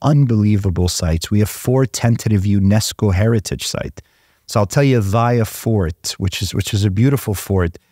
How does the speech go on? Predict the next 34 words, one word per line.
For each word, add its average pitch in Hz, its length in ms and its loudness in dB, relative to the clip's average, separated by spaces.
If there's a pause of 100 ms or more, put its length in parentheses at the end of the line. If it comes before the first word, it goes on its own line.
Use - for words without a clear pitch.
(260)
was 104 320 0
the 104 180 2
last 117 580 0
battalion 113 580 2
that 90 100 0
stood - 340 -2
against 113 380 2
the 98 100 0
British 82 380 0
invasion. 71 520 -4
<laughs> - 60 -18
So, - 240 -2
I 156 100 2
mean, 147 280 4
that 156 340 0 (300)
history 127 480 0
that's 95 300 -4
there. 92 240 -4 (300)
Jazir 127 380 2
al-Hamra 113 760 2 (140)
was 101 360 0
a 92 160 2
historical 107 1000 -2
fisherman. - 540 0
It 101 80 2
was 98 120 -2
the 110 100 0
last 110 460 0
fisherman's 101 640 0
village, 98 560 0
uh, 95 160 0 (280)
for 98 180 2
a 95 60 2
community 107 880 2